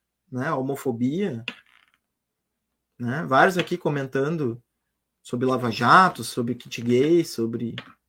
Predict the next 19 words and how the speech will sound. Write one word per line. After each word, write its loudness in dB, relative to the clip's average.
os -10
jornalistas, -4
né? -2
Então, 6
assim, 0
é, 10
é 6
na 4
estrutura 6
do 0
cotidiano 8
da 4
notícia 0
jornalística, -2
né? -8
O -2
que 2
que 6
ela 6